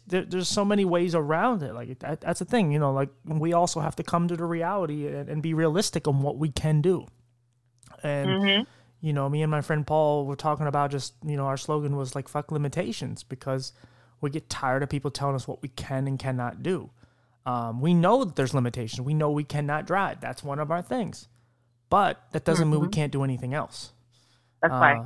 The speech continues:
Speaker 1: that doesn't mean we can't hope for, you know, you look at Tesla, what they're doing. It doesn't mean we can't hope for maybe someday down the road, maybe we can have a car.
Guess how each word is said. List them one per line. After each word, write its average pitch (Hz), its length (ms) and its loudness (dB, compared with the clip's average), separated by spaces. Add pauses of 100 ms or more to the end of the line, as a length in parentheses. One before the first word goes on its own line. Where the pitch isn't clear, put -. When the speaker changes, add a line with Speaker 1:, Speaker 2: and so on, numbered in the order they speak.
(100)
Speaker 1:
that 147 100 -6
doesn't 151 220 0
mean 147 100 4
we 147 100 0
can't 143 280 0
hope 151 260 0
for, 135 260 -2
you 135 140 -2
know, 135 140 2
you 131 180 -2
look 139 160 -4
at 139 100 -12
Tesla, 123 480 -4
what 123 200 -4
they're 143 120 0
doing. 123 380 -2
It 127 140 -10
doesn't 151 200 -2
mean 160 120 0
we 160 60 -2
can't 170 220 0
hope 165 180 2
for 165 100 -2
maybe 151 240 0
someday 160 340 0
down 170 140 4
the 170 80 4
road, 180 180 2
maybe 170 180 0
we 180 160 0
can 196 200 -4
have 196 120 -2
a 131 60 -6
car. - 320 -12